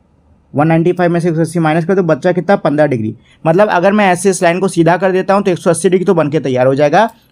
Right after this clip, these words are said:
मुझे और कितना? पन्द्रह डिग्री का और बनाना है। तो अब यहाँ से मान लो कि मैंने ऐसे अभी इमेजिन कर लो कि यहाँ से मैंने क्या कर दिया, सीधी लाइन खींच ली,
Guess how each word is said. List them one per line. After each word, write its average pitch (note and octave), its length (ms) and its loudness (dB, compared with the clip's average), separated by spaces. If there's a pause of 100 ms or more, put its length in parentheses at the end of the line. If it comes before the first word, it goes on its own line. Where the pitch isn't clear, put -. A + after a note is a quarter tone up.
मुझे E3+ 200 2
और F3+ 220 2
कितना? F#3+ 240 -2
पन्द्रह F3+ 320 2
डिग्री F#3+ 220 2
का F#3 80 2
और C3+ 160 2
बनाना A#2+ 300 -4
है। A#2+ 140 -8 (420)
तो E3+ 80 2
अब F#3+ 220 0
यहाँ G3 240 0
से G#3+ 140 -2
मान F#3 240 2
लो G3+ 120 -2
कि G3+ 120 -4
मैंने F#3+ 280 2
ऐसे F#3 300 0
अभी G3 400 2
इमेजिन E3+ 520 2
कर F3+ 100 2
लो G3+ 100 2
कि F#3 120 -4
यहाँ E3+ 180 0
से F3 120 -4
मैंने E3 220 0
क्या E3 120 2
कर E3+ 140 -2
दिया, G3+ 160 2
सीधी F3 260 0
लाइन D#3 180 2
खींच C#3 260 -4
ली, A3 200 2